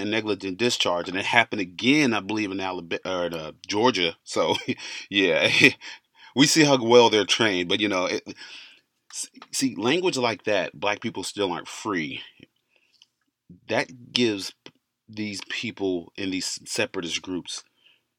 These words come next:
their drive, their passion, and their desire. It, it just reinforces the craziness, and we can't have that, man. We just can't. Like I say,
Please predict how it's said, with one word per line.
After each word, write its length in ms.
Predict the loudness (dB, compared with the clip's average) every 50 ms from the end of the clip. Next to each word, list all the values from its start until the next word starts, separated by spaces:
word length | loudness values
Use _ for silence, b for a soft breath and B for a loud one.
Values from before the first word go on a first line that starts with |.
| _ _ _ _ _ _ _
their 120 | -8 -8 -8
drive, 580 | -8 -6 -4 -2 0 2 2 2 0 -2 -4
their 120 | -6 -8 -8
passion, 560 | -8 -8 -6 -4 -4 -2 -2 -4 -4 -4 -6
and 140 | -6 -6 -6
their 100 | -6 -8
desire. 640 | -8 -10 -8 -8 -6 -6 -6 -6 -8 -12 -16 _ _ -8
It, 200 | -8 -8 -8 -10 _ _ _ -4
it 140 | -2 -2 0
just 200 | 0 -2 -2 -2
reinforces 640 | -2 -2 -2 -2 -2 0 2 2 2 2 -2 -4 -6
the 100 | -8 -8
craziness, 600 | -6 -4 -2 -2 -2 -2 -4 -6 -6 -6 -6 -6
and 100 | -6 -6
we 60 | -4
can't 240 | -4 -6 -6 -6 -4
have 300 | -4 -6 -6 -6 -6 -10
that, 200 | -12 -12 -14 -14
man. 220 | -14 -12 -10 -10
We 80 | -8 -6
just 240 | -4 -4 -2 -2
can't. 260 | -4 -4 -6 -8 -10 -14 _ B B B B B B B B B B -10
Like 120 | -8 -8
I 20 | -6
say, 280 | -2 -2 -2 -4 -4